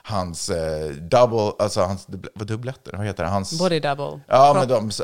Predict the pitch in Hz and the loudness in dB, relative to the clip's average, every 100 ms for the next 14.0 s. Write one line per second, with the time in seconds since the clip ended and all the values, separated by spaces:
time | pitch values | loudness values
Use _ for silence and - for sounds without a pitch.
0 | - - - 131 127 123 117 110 - 123 | -6 -8 2 4 4 2 0 0 0 0
1 | 113 120 107 101 95 98 95 92 90 - | 0 0 0 0 0 0 0 -2 -6 -4
2 | 98 92 85 95 87 85 85 78 73 82 | -4 -4 -4 -4 -4 -6 -6 -6 -8 -12
3 | _ _ _ _ _ _ _ 92 92 92 | _ _ _ _ _ _ _ -4 -2 0
4 | 87 85 82 87 82 - 90 87 107 98 | -2 -6 -6 -6 -8 -2 -2 -2 -8 -8
5 | 80 80 - - - _ _ - 90 101 | -10 -12 -16 -20 -20 _ _ -4 0 4
6 | 107 110 98 - 113 - 131 131 127 131 | 2 0 -6 -14 -12 -10 -2 2 4 4
7 | 127 147 147 113 110 107 98 98 78 57 | 6 6 6 0 -4 0 2 2 0 -4
8 | - 58 95 - 120 101 92 85 87 80 | -8 -10 -8 -4 -2 0 0 0 -2 -2
9 | 76 - 76 - 80 92 - 98 104 76 | -4 -6 -12 -12 -12 -8 -4 -2 -2 -4
10 | - _ _ _ _ - _ - 120 123 | -8 _ _ _ _ -20 _ -6 0 4
11 | 117 117 117 113 107 101 104 98 _ _ | 4 2 2 4 4 2 0 -6 _ _
12 | _ _ _ _ _ - 117 123 120 139 | _ _ _ _ _ -4 0 0 2 -2
13 | 117 143 135 117 110 95 82 78 110 | 0 0 0 -2 -4 -4 -2 -2 -2